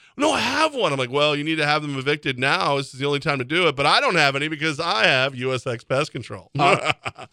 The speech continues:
Speaker 2: the awareness level is higher if you're walking around somebody's house or your own house. Hmm, that could be an issue right there. There could be a problem right there.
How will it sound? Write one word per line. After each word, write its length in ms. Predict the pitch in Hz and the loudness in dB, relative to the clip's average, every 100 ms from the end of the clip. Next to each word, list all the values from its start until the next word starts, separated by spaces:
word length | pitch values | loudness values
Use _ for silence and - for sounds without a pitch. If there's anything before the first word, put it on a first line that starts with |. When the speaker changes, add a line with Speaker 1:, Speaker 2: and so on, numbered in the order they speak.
| - 147 | -10 -2
Speaker 2:
the 180 | 143 | 0
awareness 520 | 156 165 196 302 - 185 | 4 4 4 2 0 0
level 260 | 180 170 | 0 0
is 100 | 151 | -2
higher 340 | 127 147 156 135 | 0 2 2 0
if 60 | |
you're 120 | 127 | 2
walking 260 | 123 131 135 | 2 2 2
around 160 | 135 117 | -2 0
somebody's 400 | - 135 127 117 | -2 -2 -2 0
house 260 | 127 123 | 2 0
or 180 | - 240 | 0 2
your 140 | 269 196 | 2 2
own 160 | 196 | 2
house. 280 | 170 131 120 | 0 -2 -4
Hmm, 400 | 107 139 143 85 | -4 -4 -2 -4
that 140 | 82 | -6
could 80 | - | -4
be 60 | 110 | -2
an 100 | 101 | -2
issue 180 | 101 95 | -4 -6
right 220 | 98 104 | -6 -2
there. 300 | 151 160 151 | 0 0 0
There 160 | 113 | -2
could 140 | 107 101 | -6 -6
be 80 | 95 | -4
a 60 | |
problem 260 | 95 107 104 | -2 0 0
right 180 | 104 101 | -2 -2
there. 220 | 131 | -2